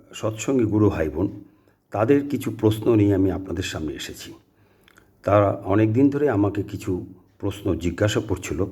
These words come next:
তাদের কিছু জানার ছিল, তারা সেই জানার জায়গায় তারা কোনো উত্তর পাচ্ছিল না, সেই জন্য তারা বারবার আমাকে অনুরোধ করছিল যে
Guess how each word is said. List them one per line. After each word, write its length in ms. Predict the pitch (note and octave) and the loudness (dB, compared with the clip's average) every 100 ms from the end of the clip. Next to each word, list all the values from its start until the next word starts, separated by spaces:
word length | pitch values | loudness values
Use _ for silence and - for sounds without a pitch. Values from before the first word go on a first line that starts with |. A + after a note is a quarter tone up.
| - - _ _ _ | -10 -20 _ _ _
তাদের 220 | G2 G#2+ | 0 2
কিছু 240 | G#2+ A2 A2+ A2+ - - - | 2 0 2 0 -2 -14 -10
জানার 360 | - G2+ B2 A2+ | -2 2 2 0
ছিল, 180 | - F2 E2 | -4 -6 -4
তারা 240 | F2+ F2+ F2+ - - - _ | -4 -4 -4 -10 -20 -20 _
সেই 260 | - - F#2 F2 | -6 0 0 2
জানার 420 | F2+ F#2 F#2+ A2 A2+ - - _ _ _ _ | 0 2 2 0 -4 -16 -20 _ _ _ _
জায়গায় 540 | F2 E2+ G2 G2 G2 E2+ | -8 2 4 4 2 0
তারা 220 | F#2+ F#2 E2+ - - _ | -2 -2 -4 -6 -12 _
কোনো 180 | - G#2 | -2 0
উত্তর 260 | F#2+ - - - | 0 -2 -4 0
পাচ্ছিল 360 | A2 - - D#2+ | -2 -2 -4 -2
না, 120 | F2+ | -2
সেই 200 | G2+ A2 F#2+ | -2 -2 0
জন্য 140 | G2 | 0
তারা 200 | G#2 F#2+ | 0 -2
বারবার 380 | F2 F#2+ G2+ G#2 | 0 0 2 2
আমাকে 240 | G2+ G#2+ F2+ | 2 0 0
অনুরোধ 320 | F2+ G#2 A2 - | 2 2 0 -2
করছিল 360 | G#2 - D2+ F#2 - - - - _ F#2 | -6 -6 -6 -6 -6 -16 -20 -20 _ -4
যে 180 | F#2 | 0